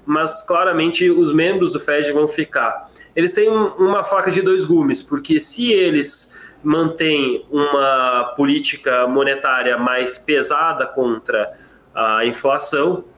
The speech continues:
claramente isso pode começar a reverberar em outros bancos e a gente ter um maior problema no sistema financeiro e levar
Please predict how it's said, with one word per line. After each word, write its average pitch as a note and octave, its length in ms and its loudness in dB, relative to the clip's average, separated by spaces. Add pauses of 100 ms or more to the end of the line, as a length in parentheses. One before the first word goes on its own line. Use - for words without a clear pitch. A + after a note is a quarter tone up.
(540)
claramente E3+ 640 0
isso D#3 220 0
pode C#3+ 280 0
começar C#3+ 920 -2
a A#2 920 0
reverberar C#3 500 0
em D#3 40 2
outros D#3 280 0
bancos E3+ 840 -2 (160)
e D3+ 80 0
a D3+ 40 2
gente D3+ 320 -2
ter D3 360 0
um D#3 120 2
maior C#3 640 0 (260)
problema C#3 600 0
no C#3 80 0
sistema C3+ 460 -2
financeiro D#3 500 0
e E3 40 2
levar C3 680 -2